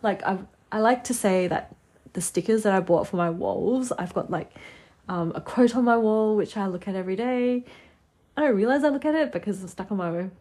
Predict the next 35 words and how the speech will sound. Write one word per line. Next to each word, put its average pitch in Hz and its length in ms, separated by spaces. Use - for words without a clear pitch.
bedroom 190 400
wall. 247 320
I've 214 120
got 226 140
my 214 140
mirror, 233 640
like, 214 180
my 185 80
love 170 260
heart 208 180
mirror, 226 480
which 196 340
I 269 80
did 330 280
break 208 400
one 196 120
of 180 160
the 175 420
mirrors 175 440
when 180 120
I 170 40
punched 175 300
it 175 80
out, 226 380
uh, 170 280
but - 340
it 220 80
is 311 240
still 262 460
cute 254 480
and 208 120
I 196 60
can 196 120
see 214 160
myself. 214 300